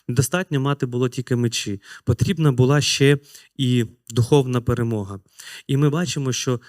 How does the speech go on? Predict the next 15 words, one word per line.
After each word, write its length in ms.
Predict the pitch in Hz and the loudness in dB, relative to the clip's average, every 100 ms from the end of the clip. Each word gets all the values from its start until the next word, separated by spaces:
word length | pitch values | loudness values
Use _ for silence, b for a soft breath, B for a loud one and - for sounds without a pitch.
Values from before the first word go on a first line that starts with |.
| B | B
в 60 | - | -4
цій 200 | - 147 | 0 2
перемозі, 760 | 139 131 123 151 190 131 101 _ B B _ - | 2 2 2 0 0 0 -4 _ B B _ -6
е, 360 | 113 110 110 - _ - _ | -2 -2 -2 -8 _ -20 _
потрібно 540 | 123 - 156 151 143 | 2 2 2 2 0
було 420 | 123 123 123 139 135 B - | 2 2 4 2 -2 B -6
мати 540 | 123 139 139 127 120 123 _ _ | 0 0 0 -6 -8 -10 _ _
Аарона 520 | 120 107 120 147 147 143 _ | -4 -2 -2 -2 -4 -8 _
і 60 | 120 | -14
Хура. 400 | - 117 101 101 B B B | -10 -10 -10 -12 B B B
Ви 60 | 131 | -2
знаєте, 380 | 185 240 233 165 - | 0 2 0 -2 -2
м, 280 | 139 131 107 - _ _ _ _ _ _ - | -2 0 -2 -8 _ _ _ _ _ _ -8
я, 600 | 127 110 143 147 143 131 B B _ | -4 0 0 0 -2 -4 B B _
е, 320 | 127 123 117 | -6 -4 -4